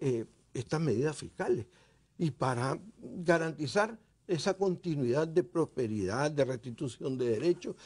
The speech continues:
de seguridad para el pueblo nicaragüense. Y estas medidas son, son, eh, unas cuantas medidas, pero lo más importante que el pueblo nicaragüense debe saber que no se está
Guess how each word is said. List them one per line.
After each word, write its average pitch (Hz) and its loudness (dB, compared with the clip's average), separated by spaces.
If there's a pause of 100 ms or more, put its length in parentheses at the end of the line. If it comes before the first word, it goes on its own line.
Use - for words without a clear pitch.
(160)
de 175 8
seguridad 175 2 (420)
para 117 2
el 123 2
pueblo 127 0
nicaragüense. 101 -6 (400)
Y 202 6
estas 262 4
medidas 294 4
son, 294 0
son, 262 4 (640)
eh, 151 4 (2250)
unas 233 4
cuantas 220 2
medidas, 226 6
pero 170 2
lo 175 6
más 240 2
importante 226 0 (560)
que 170 4
el 147 6
pueblo 220 4
nicaragüense 185 2 (160)
debe 180 6
saber 165 2 (500)
que 185 8
no 196 0
se - -4
está 180 -2